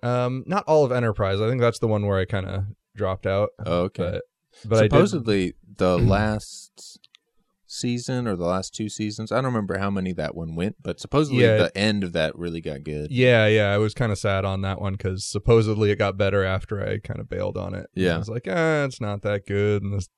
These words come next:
Speaker 1: Enterprise is all C G and eh."
Speaker 2: Oh, it was? I don't remember that at all.
Speaker 1: Yeah, that, that was, they, they stopped using models for that one.
Speaker 2: Oh,
Speaker 1: Uh, it
Speaker 2: fuck
Speaker 1: was, it,
Speaker 2: them.
Speaker 1: yeah, it was, it was kinda
Speaker 2: Uh,
Speaker 1: sad.
Speaker 2: I remember watching the first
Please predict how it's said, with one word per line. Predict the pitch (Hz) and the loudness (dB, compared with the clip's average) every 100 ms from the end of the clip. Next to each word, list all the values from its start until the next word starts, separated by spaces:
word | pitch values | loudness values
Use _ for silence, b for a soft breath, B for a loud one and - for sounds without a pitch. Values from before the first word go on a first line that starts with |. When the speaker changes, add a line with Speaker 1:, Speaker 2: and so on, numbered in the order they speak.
| _ - | _ -4
Speaker 1:
Enterprise | 98 98 104 98 90 | -4 0 0 0 0
is | |
all | 101 101 | -2 -2
C | - 101 101 | -4 -6 -6
G | 90 98 101 101 98 | -6 -6 -4 -4 -4
and | 95 95 | -4 -4
eh." | 113 120 117 113 104 92 - - | -4 -4 -4 -4 -6 -8 -10 -4
Speaker 2:
Oh, | 127 | 0
it | 123 | 4
was? | 110 120 | 6 6
I | 113 | 4
don't | 117 139 | 2 0
remember | 95 98 107 | -2 -2 -2
that | 82 78 | -4 -4
at | 76 | 0
all. | 113 | 2
Speaker 1:
Yeah, | 143 | 6
that, | 139 117 | 6 4
that | 127 135 | 2 4
was, | 151 123 | 4 4
they, | 123 120 117 | 4 4 2
they | - 117 | 0 0
stopped | - 120 117 | 2 2 2
using | 135 117 110 | 0 0 0
models | 98 98 107 107 | 0 0 0 0
for | - 101 | -2 -2
that | 95 95 | 0 -2
one. | 95 95 95 95 | -4 -4 -4 -6
Speaker 2:
Oh, | - | -8
Speaker 1:
Uh, | 85 80 82 90 90 | -8 -8 -8 -8 -8
it | 104 | -6
Speaker 2:
fuck | |
Speaker 1:
was, | 104 95 | -6 -6
it, | - | -8
Speaker 2:
them. | 80 82 87 98 | -8 -10 -12 -6
Speaker 1:
yeah, | 110 113 110 | -2 -2 -2
it | 104 | -2
was, | 104 101 - - - | -4 -4 -12 -18 -12
it | |
was | 95 104 | -6 -2
kinda | 95 - | -2 -2
Speaker 2:
Uh, | |
Speaker 1:
sad. | - 95 101 92 95 - - _ | -4 -4 -4 -4 -8 -14 -20 _
Speaker 2:
I | 110 | -2
remember | 135 214 240 | 2 4 4
watching | 180 151 123 147 123 | 6 6 4 -2 -2
the | |
first | 101 - 117 113 110 - - - - - - | -6 0 2 4 2 -4 -12 -14 -16 -18 -18